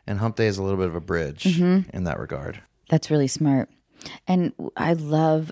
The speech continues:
Speaker 2: um, Black Rock.
Speaker 1: Oh, thanks, dude.
Speaker 2: Oh my God. I've seen it
Speaker 1: You gotta
Speaker 2: at
Speaker 1: get Katie on
Speaker 2: least
Speaker 1: here and you
Speaker 2: five
Speaker 1: gotta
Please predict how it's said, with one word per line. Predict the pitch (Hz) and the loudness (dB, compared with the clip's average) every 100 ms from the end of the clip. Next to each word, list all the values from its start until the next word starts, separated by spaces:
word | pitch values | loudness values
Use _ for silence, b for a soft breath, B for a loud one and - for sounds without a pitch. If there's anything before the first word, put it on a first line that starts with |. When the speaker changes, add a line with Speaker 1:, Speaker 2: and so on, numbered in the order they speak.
| - | -2
Speaker 2:
um, | 147 135 - - | 0 0 -2 -6
Black | - 143 151 - | -2 -2 -2 -2
Rock. | 165 165 165 - - _ - | 0 0 -4 -12 -20 _ -4
Speaker 1:
Oh, | 208 156 139 | 2 2 2
thanks, | - 170 160 - | 0 -2 -2 -4
dude. | - 160 165 | -2 0 0
Speaker 2:
Oh | 185 180 | 0 2
my | 170 160 | 2 0
God. | - 165 160 160 - | -2 0 0 0 -2
I've | 160 156 175 | -2 0 0
seen | - 214 202 | -2 0 0
it | 185 | 0
Speaker 1:
You | 202 | 0
gotta | 247 226 | 0 0
Speaker 2:
at | |
Speaker 1:
get | 170 170 | -2 -2
Katie | 165 190 220 | 0 0 0
on | 170 131 | 0 0
Speaker 2:
least | 123 | 0
Speaker 1:
here | 127 127 127 | 2 2 2
and | 190 | 0
you | |
Speaker 2:
five | 175 170 | 0 0
Speaker 1:
gotta | 143 | 0